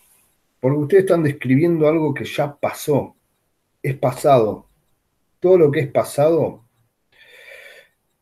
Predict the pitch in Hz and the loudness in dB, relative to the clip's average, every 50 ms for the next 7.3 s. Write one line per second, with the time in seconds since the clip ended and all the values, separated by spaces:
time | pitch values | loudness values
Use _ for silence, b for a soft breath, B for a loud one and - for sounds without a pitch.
0 | _ _ _ - - 135 147 160 151 131 147 147 139 123 135 - - 139 143 147 | _ _ _ -10 -6 -4 -4 -2 -2 -2 0 0 0 0 -2 -4 -2 0 0 0
1 | 151 143 - _ _ _ _ _ _ _ _ _ _ _ _ _ _ _ _ _ | -2 -6 -12 _ _ _ _ _ _ _ _ _ _ _ _ _ _ _ _ _
2 | _ _ _ _ _ _ _ _ _ _ - 135 131 120 - - 113 104 107 113 | _ _ _ _ _ _ _ _ _ _ -6 -4 -4 -4 -6 -10 -12 -12 -10 -12
3 | 110 98 95 - - - - - _ _ _ _ _ _ _ _ _ _ _ _ | -12 -12 -12 -14 -18 -20 -20 -20 _ _ _ _ _ _ _ _ _ _ _ _
4 | _ _ _ _ _ _ _ _ _ _ _ _ _ _ _ _ _ _ _ _ | _ _ _ _ _ _ _ _ _ _ _ _ _ _ _ _ _ _ _ _
5 | _ _ _ _ _ _ _ _ _ - - - - - - 107 101 101 - 170 | _ _ _ _ _ _ _ _ _ -20 -20 -20 -18 -16 -16 -14 -10 -2 0 0
6 | 180 170 147 135 - 127 127 123 117 120 127 131 131 120 110 110 120 135 143 151 | 2 2 -2 -4 -4 -4 -4 -2 -2 -2 -2 0 0 0 0 0 0 0 0 0
7 | 147 120 95 - - | 0 -2 -4 -6 -12